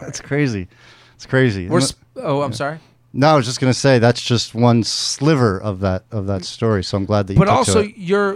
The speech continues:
Speaker 2: what, what? Here's the beautiful thing about your podcast, and something I referenced at the last ad is, like, all these people are trying to get in the game with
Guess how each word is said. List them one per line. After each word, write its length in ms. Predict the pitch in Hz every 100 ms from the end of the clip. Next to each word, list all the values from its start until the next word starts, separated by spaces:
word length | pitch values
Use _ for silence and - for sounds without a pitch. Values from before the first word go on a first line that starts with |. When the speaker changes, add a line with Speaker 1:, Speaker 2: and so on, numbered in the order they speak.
| -
Speaker 2:
what, 280 | 190 190 -
what? 260 | 180 196 - _ 175
Here's 300 | 147 294 202
the 60 |
beautiful 380 | 170 196 196 180
thing 220 | 165 190
about 220 | 175 156 143
your 260 | 151 185
podcast, 720 | 180 127 117 113 120 120 117
and 260 | 156 127 120 - _ _ _ _ _ _ _ _
something 320 | - - 175 156
I 100 | 151
referenced 460 | 156 156 151 139
at 80 | 131
the 60 | 131
last 360 | 135 135 127 -
ad 480 | 143 147 156 120 113
is, 200 | 135 123
like, 240 | 135 131 _ _
all 160 | 170 190
these 160 | 226
people 240 | 175 214 202
are 40 |
trying 180 | - 185
to 60 | 165
get 80 | 175
in 60 |
the 80 | 170
game 300 | 147 170 165
with 180 | 147 127